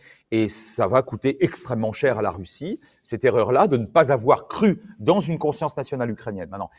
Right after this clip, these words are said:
cette conscience nationale ukrainienne, manifestement, elle, non seulement elle existe, mais elle est plus forte que prévu,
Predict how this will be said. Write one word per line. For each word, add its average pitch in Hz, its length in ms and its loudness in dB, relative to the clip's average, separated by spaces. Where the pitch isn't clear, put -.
cette - 220 2
conscience - 360 2
nationale 127 320 -2
ukrainienne, 135 380 0
manifestement, 147 760 2
elle, 147 220 8
non 139 140 2
seulement 131 240 4
elle 123 40 4
existe, 196 400 2
mais 151 320 4
elle 139 120 6
est 135 60 4
plus 208 200 4
forte - 520 4
que 175 80 4
prévu, 170 640 0